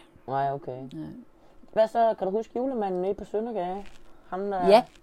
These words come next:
Speaker 1: ham har du stået
Speaker 2: Det er
Speaker 1: og
Speaker 2: ved
Speaker 1: kigget.
Speaker 2: K Madsen.
Speaker 1: Ja.
Speaker 2: Ja, det kan jeg. Og det store juletræ, hvor man kunne give en skærv.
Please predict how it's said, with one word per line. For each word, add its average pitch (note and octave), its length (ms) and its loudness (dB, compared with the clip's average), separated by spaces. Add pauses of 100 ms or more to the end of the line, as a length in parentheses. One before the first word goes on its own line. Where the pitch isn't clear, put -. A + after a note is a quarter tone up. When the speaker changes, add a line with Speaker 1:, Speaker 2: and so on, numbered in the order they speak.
(640)
Speaker 1:
ham F#3+ 100 -8
har G3+ 140 -4
du E3+ 60 -6
stået - 120 -10
Speaker 2:
Det - 80 6
er F#3+ 60 6
Speaker 1:
og E3+ 60 4
Speaker 2:
ved E3+ 60 4
Speaker 1:
kigget. G#3 240 8
Speaker 2:
K D#3+ 40 2
Madsen. F3 300 4
Speaker 1:
Ja. F#3+ 140 -2 (120)
Speaker 2:
Ja, A3+ 180 6 (340)
det A#3 140 -4
kan G3+ 220 -2
jeg. C3+ 100 -2 (1500)
Og D#3 140 -2
det C#3+ 100 -4
store F#3 300 4
juletræ, E3 540 2
hvor D#3+ 200 0
man C#3+ 220 -4
kunne C#3 280 -6
give E3 140 -6
en C3+ 120 -4
skærv. C3 460 0